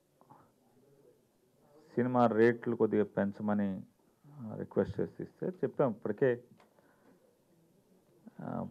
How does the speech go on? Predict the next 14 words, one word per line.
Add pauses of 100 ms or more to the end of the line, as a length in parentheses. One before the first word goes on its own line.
(100)
పలు
సంఘాల
నుంచి
కూడా (1800)
విజ్ఞాపనలు
వచ్చున్నాయి. (1600)
అవి
కూడా
ప్రభుత్వం
పరిశీలనలో
ఉన్నాయి. (3250)
అట్లాగే (1000)
దీని
మీద